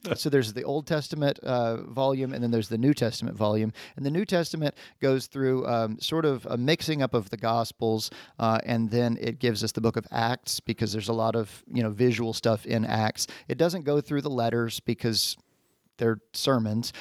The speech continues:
Speaker 2: uh, and then it jumps to Revelation. And so, um, if, for those that don't know, the Brick Bible is,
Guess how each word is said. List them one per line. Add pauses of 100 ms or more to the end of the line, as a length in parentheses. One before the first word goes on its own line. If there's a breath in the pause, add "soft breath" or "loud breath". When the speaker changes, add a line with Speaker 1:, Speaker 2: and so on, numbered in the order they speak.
(220 loud breath)
Speaker 2:
uh,
and
then
it
jumps
to
Revelation. (300 loud breath)
And
so, (280 loud breath)
um, (140)
if,
for
those
that
don't
know,
the
Brick
Bible
is,